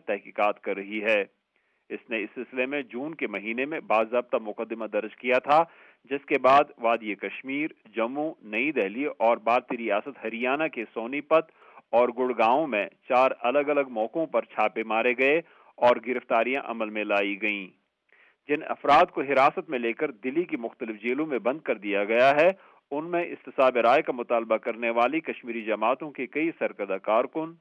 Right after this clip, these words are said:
تاجر اور ایک وکیل بھی شامل ہیں، جبکہ منگل کو ایک پریس فوٹوگرافر اور ایک اور نوجوان کو سنگ بازوں کے سرگنا ہونے کے الزام میں گرفتار کیا گیا تھا۔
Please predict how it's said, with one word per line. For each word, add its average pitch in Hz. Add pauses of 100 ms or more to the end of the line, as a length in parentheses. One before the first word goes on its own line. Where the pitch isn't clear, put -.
تاجر 117 (120)
اور 117
ایک 107
وکیل 120
بھی 127
شامل 135
ہیں، 165 (400)
جبکہ 139
منگل 127
کو 98 (140)
ایک 135
پریس 156
فوٹوگرافر 110
اور 120
ایک 123
اور 156
نوجوان 110
کو 95 (520)
سنگ 139
بازوں 139
کے 113 (100)
سرگنا 156
ہونے 113
کے 110
الزام 127
میں 151 (100)
گرفتار 110
کیا 104
گیا 104
تھا۔ 95